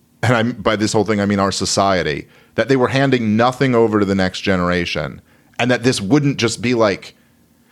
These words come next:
you know, like, if I were just sitting in my house and my house went from being worth, you know, seventy thousand dollars to being worth five hundred thousand dollars,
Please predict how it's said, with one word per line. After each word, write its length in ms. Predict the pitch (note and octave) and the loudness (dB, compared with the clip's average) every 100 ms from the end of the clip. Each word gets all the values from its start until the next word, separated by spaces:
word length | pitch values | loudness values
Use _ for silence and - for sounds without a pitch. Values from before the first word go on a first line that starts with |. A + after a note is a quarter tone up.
| - - | -8 0
you 100 | F3 | 2
know, 100 | E3 | 4
like, 140 | D3+ | 2
if 80 | C#3 | 2
I 120 | D#3 | 2
were 100 | F3+ | 2
just 200 | E3 D3+ | 0 -2
sitting 300 | D3+ D3 C#3+ | 0 0 -2
in 180 | B2 B2+ | -2 0
my 180 | A#2+ G#2+ | 0 0
house 580 | A2+ A2+ F2+ - - - _ _ _ - | 0 0 0 -2 -6 -10 _ _ _ -4
and 440 | A2+ G#2+ G2+ F#2+ - | 0 0 -2 -4 -4
my 240 | G#2+ G#2+ | 0 0
house 340 | G2 A2+ A2 - | 2 0 -2 0
went 260 | G#2+ G2+ | -2 -2
from 220 | - G2+ F#2+ | -2 -2 0
being 380 | G#2 G2+ G2 | 0 -2 -4
worth, 400 | - G#2+ G#2 G2+ | 0 2 2 -2
you 100 | G#2 | -2
know, 340 | G2+ F#2 F2+ - _ _ | 0 0 -2 -6 _ _
seventy 420 | - - A2 A2 G#2 | -2 0 2 0 0
thousand 380 | G#2+ G2+ F#2 | 0 0 0
dollars 420 | G2 G#2 G2 F#2 - | 2 4 4 0 -2
to 100 | F#2 | -2
being 300 | G2 F#2+ F#2 | -2 0 0
worth 240 | G2 F#2 | 0 0
five 260 | - G2+ F#2+ | 0 0 0
hundred 300 | G#2 F#2 F#2 | -2 -2 0
thousand 320 | F#2+ F2+ F2+ | 0 0 0
dollars, 580 | F2 E2 D#2 C#2+ - | 0 0 -2 -4 -8